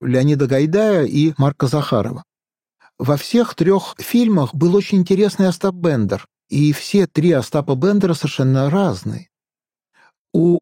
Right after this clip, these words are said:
Швейцера Бендера играл Сергей Юрский. Хочется сказать, что он играл такого, как сказали бы экзистенциалисты, постороннего. Очень интеллигентного человека,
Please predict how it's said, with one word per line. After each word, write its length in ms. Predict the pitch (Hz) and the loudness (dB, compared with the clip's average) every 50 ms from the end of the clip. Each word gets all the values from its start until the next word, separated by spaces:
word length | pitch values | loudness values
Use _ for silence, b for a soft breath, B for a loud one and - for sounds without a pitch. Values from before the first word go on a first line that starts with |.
| _ - | _ -8
Швейцера 920 | - - - 202 196 226 247 247 233 - - - 170 151 147 131 127 - - _ | -12 -8 -4 0 0 2 2 0 0 -2 -4 -4 -2 0 2 0 0 -2 -4 _
Бендера 440 | 135 185 214 220 202 196 165 160 156 | -2 0 2 2 2 2 2 2 2
играл 240 | 147 170 190 202 190 | 2 2 2 0 0
Сергей 360 | - 180 156 147 151 180 185 165 | 0 -2 -2 0 2 2 2 2
Юрский. 680 | 160 160 135 - - - - - - 165 - _ _ _ _ _ _ | 2 2 2 0 -2 -8 -14 -12 -12 -12 -12 _ _ _ _ _ _
Хочется 460 | - - - 220 - 202 185 - 170 | -4 -2 0 0 0 0 -2 -2 -4
сказать, 640 | 151 - - 185 175 160 180 180 165 143 - - - - | -4 -4 -2 -2 -2 0 0 0 0 -2 -4 -10 -18 -16
что 360 | - - - - - 156 156 - - | -16 -18 -10 -4 -2 0 0 0 0
он 180 | 175 170 180 | 2 2 2
играл 280 | 160 143 156 170 180 180 | 2 2 0 0 0 0
такого, 300 | - 175 151 - 147 143 | -2 -2 -2 -2 -2 -2
как 180 | - 139 127 - | -2 -4 -4 -4
сказали 360 | - - 139 131 170 156 156 | -4 -2 0 0 2 2 2
бы 120 | 147 151 147 | 2 2 2
экзистенциалисты, 840 | 131 139 156 147 - - 151 147 - 156 147 156 175 175 - - 156 | 2 2 0 0 0 0 -2 0 0 2 2 2 2 2 0 -2 -4
постороннего. 1040 | - - 160 - - - - 151 156 170 147 131 120 117 117 117 117 - 160 - _ _ _ _ _ _ _ _ _ b b b b | -2 -2 -4 -4 -4 -4 -2 0 2 2 2 2 0 -2 -2 -4 -6 -8 -12 -20 _ _ _ _ _ _ _ _ _ b b b b
Очень 400 | - 185 196 196 - - 175 160 | -2 0 0 0 0 0 0 2
интеллигентного 840 | 160 156 160 - 160 156 165 156 156 185 175 165 143 - 151 139 139 139 | 2 0 0 -2 -2 -2 -2 0 0 0 0 0 0 0 0 0 0 -2
человека, 800 | - - 151 147 151 170 175 202 214 214 - - 170 170 170 | -2 -2 -2 0 0 2 2 2 0 0 -2 -4 -6 -6 -6